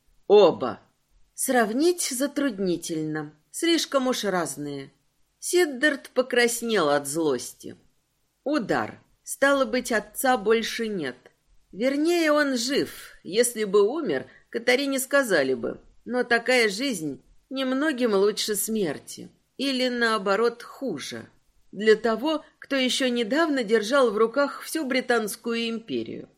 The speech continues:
кто был у власти, кто был в силе – кто мог заговорить любого, будь то человек или нелюдь. «Он говорить может?»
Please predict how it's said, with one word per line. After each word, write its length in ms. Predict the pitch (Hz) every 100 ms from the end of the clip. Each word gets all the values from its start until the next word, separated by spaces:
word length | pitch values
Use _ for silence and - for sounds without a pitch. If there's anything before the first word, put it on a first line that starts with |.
| _ _
кто 220 | - 240
был 260 | 220 302
у 80 | 285
власти, 640 | 208 135 120 - - 92 - _
кто 220 | - 185
был 240 | 190 233
в 120 | 240
силе – 540 | - - 240 135 117 - - _ _
кто 240 | - - 190
мог 240 | 226 269
заговорить 640 | 180 202 185 196 233 240 240
любого, 720 | 269 269 190 139 113 117 - -
будь 400 | 180 226 - -
то 120 | 196
человек 600 | 180 202 180 202 285 -
или 220 | 233 226
нелюдь. 680 | 226 196 135 120 113 - - - _ - _ _ _ _ -
«Он 340 | 240 247 233
говорить 540 | 214 233 254 185 - 185
может?» 520 | 202 302 262 -